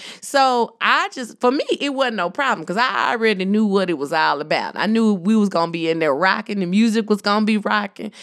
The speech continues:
It was gonna be some good preaching. I knew, and we probably was gonna be able to get a meal afterward. I knew, okay? But I was like, "This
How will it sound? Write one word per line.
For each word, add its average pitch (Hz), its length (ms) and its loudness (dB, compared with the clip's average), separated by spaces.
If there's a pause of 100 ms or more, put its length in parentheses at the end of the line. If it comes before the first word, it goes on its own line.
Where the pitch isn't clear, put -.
(180)
It 170 120 0
was 185 120 -2
gonna 180 280 0
be 190 360 0 (200)
some 185 260 0
good 208 220 2
preaching. 247 520 -2 (300)
I 285 180 2
knew, 277 200 -4
and 240 200 2
we 262 100 -2
probably 311 400 -2
was 233 120 -2
gonna 240 240 2
be 233 80 4
able 226 140 2
to 214 40 0
get 220 180 2
a 233 60 4
meal 220 320 4
afterward. 151 500 0 (120)
I 480 260 4
knew, 254 500 2 (280)
okay? 240 500 0 (380)
But 202 180 4
I 233 200 2
was 233 200 -4
like, 160 360 -2
"This 202 360 -2